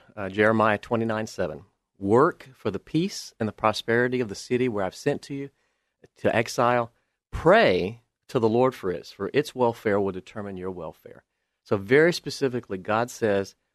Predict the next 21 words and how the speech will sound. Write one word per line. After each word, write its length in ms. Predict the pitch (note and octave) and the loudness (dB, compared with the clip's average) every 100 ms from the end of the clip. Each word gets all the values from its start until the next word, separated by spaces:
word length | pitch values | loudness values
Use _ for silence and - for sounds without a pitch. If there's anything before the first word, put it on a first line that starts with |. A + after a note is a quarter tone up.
| _ _ - | _ _ -4
to 80 | |
these 240 | F#2+ A2 A#2 | 0 2 2
Israelites 540 | B2 A2+ A2 G#2+ - | 0 0 0 0 0
that 80 | F2 | -6
are 60 | E2+ | -4
going 320 | F#2+ C#3 C3+ | 0 2 0
into 140 | F#2+ | -2
Babylon 580 | E2+ F#2 A2 A2+ F#2+ F2 | -4 0 0 0 -4 -8
for 140 | - F2 | -14 -12
seventy 580 | - - C#3+ D3 A2 | -10 -4 -2 -2 -6
years, 480 | F2 F2 G#2+ G2+ D#2+ | -8 -10 -6 -6 -6
they're 80 | C3 | -6
being 180 | E3 A2 | -4 -4
kicked 380 | - E3 - A#2+ | -4 -4 -2 -2
out 160 | A#2 | -4
of 80 | F#2+ | -4
their 80 | F2 | -10
homeland 560 | - E3 F3 A#2 F2+ | -8 -4 -2 -2 -6
because 260 | F2 - G2 | -10 -12 -12
of 120 | F2+ | -8
disobedience. 760 | G2 - F2 G#2+ B2+ G#2 F2+ | -10 -8 -10 -8 -8 -10 -12